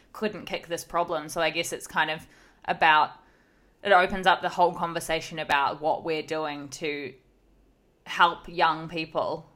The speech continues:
who are in these situations. Like, I just feel like it, it's kind of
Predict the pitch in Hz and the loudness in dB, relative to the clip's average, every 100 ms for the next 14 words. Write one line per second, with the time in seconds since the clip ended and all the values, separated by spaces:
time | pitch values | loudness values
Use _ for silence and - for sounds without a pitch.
0 | - 185 131 165 156 156 - - 170 151 | -6 -4 -4 -4 -8 -8 -10 -4 0 0
1 | - 147 131 175 175 170 175 180 - 170 | -2 -8 -10 -2 0 2 0 0 0 4
2 | 170 156 - 180 - - - - _ _ | 4 2 -2 -6 -6 -16 -20 -20 _ _
3 | 185 - 185 175 165 160 - | -4 4 8 8 6 -2 -14